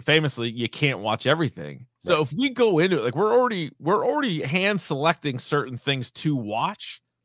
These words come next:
Speaker 1: So that's
Speaker 2: Mm-hmm.
Speaker 1: why, like, we've given out, I think, only the one one, and that was Jupiter's Legacy.
Speaker 2: Yes.
Speaker 1: And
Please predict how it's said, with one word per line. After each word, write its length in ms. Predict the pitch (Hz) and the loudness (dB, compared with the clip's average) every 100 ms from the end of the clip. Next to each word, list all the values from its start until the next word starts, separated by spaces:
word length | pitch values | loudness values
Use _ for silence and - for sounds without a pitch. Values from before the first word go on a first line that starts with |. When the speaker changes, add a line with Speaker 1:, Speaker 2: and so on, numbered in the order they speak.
| _ _ _ _ _ _ _ | _ _ _ _ _ _ _
Speaker 1:
So 200 | - 151 | 0 4
that's 240 | 156 196 | 6 4
Speaker 2:
Mm-hmm. 60 | 190 | 2
Speaker 1:
why, 180 | 165 151 | 2 2
like, 280 | 131 123 - | 0 -2 -4
we've 320 | 131 156 131 | -2 0 0
given 300 | 139 175 160 | -2 0 2
out, 260 | 147 139 - | 0 0 -2
I 60 | 123 | -4
think, 200 | 226 247 | -4 0
only 280 | 226 233 233 | 2 2 0
the 120 | 170 | 0
one 460 | 139 147 160 143 117 | 2 4 4 2 -2
one, 400 | 127 98 92 123 | 0 0 -4 -8
and 80 | 127 | -2
that 80 | 127 | -2
was 140 | 107 | -2
Jupiter's 440 | - 131 123 117 | -4 -4 -4 -6
Legacy. 520 | 107 87 85 85 85 - _ _ _ - | -6 -8 -8 -14 -16 -16 _ _ _ -10
Speaker 2:
Yes. 420 | 98 - - - _ _ _ _ _ | -10 -8 -10 -12 _ _ _ _ _
Speaker 1:
And 520 | 151 147 135 131 123 | 0 4 4 2 -2